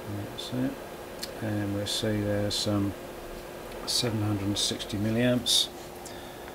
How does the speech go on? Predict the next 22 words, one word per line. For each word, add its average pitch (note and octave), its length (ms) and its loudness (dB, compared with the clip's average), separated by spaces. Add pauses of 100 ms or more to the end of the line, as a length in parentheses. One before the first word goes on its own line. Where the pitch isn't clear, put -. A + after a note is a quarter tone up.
(300)
And G#2 120 4
if G2+ 240 0
we G#2+ 120 4
see G#2+ 460 6 (300)
how A2 180 4
far A2 380 6
that's G2+ 260 2
moved A2 340 6
the G#2+ 60 2
magnet, A2+ 460 6 (640)
when G#2 160 2
I G2+ 240 4 (800)
remove G#2+ 360 0
the G#2+ 80 -10
voltage A2 560 2
and G2+ 100 4
apply A2 360 2
the G#2 80 4
voltage, A2 680 2 (680)
that's - 180 0
seven G#2 540 8
millimeters. F2+ 840 2